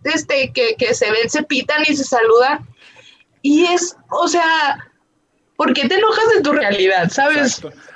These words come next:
Speaker 2: A, a, a mí, ¿sabes con quién me pasa mucho? Con Seth Rogen. O sea, yo,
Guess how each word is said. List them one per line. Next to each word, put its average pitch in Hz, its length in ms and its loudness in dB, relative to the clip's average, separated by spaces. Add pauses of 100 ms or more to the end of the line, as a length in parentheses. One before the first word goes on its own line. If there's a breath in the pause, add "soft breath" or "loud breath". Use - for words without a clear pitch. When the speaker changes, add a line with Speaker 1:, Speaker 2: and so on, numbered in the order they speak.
(100)
Speaker 2:
A, 165 240 -8
a, 185 380 -6
a 185 40 -2
mí, 208 100 -6
¿sabes 240 220 -4
con 202 120 -10
quién 208 180 -14
me 240 80 -8
pasa 233 320 -8
mucho? 247 480 -10
Con 175 240 -10
Seth 175 200 -10
Rogen. 160 520 -6 (1200)
O - 40 -20
sea, 143 80 -8
yo, 165 140 -6